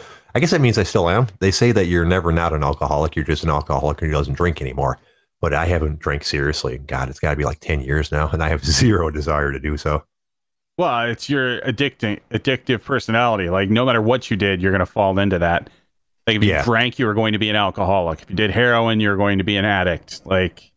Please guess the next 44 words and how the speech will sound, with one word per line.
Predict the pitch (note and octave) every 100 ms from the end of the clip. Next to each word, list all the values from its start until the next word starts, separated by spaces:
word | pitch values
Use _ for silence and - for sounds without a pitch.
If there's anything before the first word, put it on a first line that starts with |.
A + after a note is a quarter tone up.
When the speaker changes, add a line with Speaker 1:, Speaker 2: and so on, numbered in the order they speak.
| _ _ _ _ _ _ _ _ _ _ _ _ -
Speaker 2:
it |
doesn't | D3+ C3 F3
Speaker 1:
Yeah. | E3+
Speaker 2:
matter. | A2+ G#2+ G2+ F2+
You | A2+ A2 A#2 A2
just | B2 G#2+
latch | G#2 A2 A2 -
on | A2+ G#2+
to | G2 -
anything | A2 G#2 F#2+ A2 G2+
that | F#2+
gives | F2 G2+ G2
you | G#2
any | G2+ F#2+
sort | - A2 G2+
of | F#2+ E2+ -
response. | G2 - G#2+ F#2 E2+ - - _ _ _ _ - - _ -
Speaker 1:
Yeah, | G#3+ F3+ B2
which | A#2 A#2+ -
might | A#2 A2
be | G#2
the, | G2+ G2 G2
which | G#2 -
might | A2+ G#2
be |
the | G2
reason | F#2 G2+ F#2+
that | F2
we've | F2+ E2
done, | F#2 F2+
now | F#2+
done | F#2 F2+
a | E2
hundred | D2+ G#2 E2+
and | F2
twenty-six | G#2 F#2 - F#2+ -
of |
these | D#2+ D2+
fucking | - F#2 D#2
shows | - F#2 F2+
in | D#2
a |
row, | C#2+ G2 F2 F2+
huh? | G#2